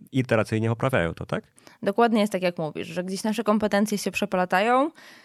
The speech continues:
Speaker 2: Często jest tak, że my zaczynamy, my jako badacze zaczynamy tę pracę, bo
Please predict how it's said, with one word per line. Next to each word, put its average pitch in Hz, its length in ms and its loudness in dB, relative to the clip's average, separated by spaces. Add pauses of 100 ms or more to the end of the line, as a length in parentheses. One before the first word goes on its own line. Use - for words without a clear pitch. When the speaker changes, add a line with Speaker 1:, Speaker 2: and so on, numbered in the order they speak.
(240)
Speaker 2:
Często 247 300 2
jest 208 180 4
tak, 214 180 4
że 208 140 4
my 202 200 4
zaczynamy, 185 960 2 (240)
my 180 100 0
jako 175 200 0
badacze 202 440 2
zaczynamy 180 580 0
tę 180 100 2
pracę, 180 420 2
bo 165 120 -4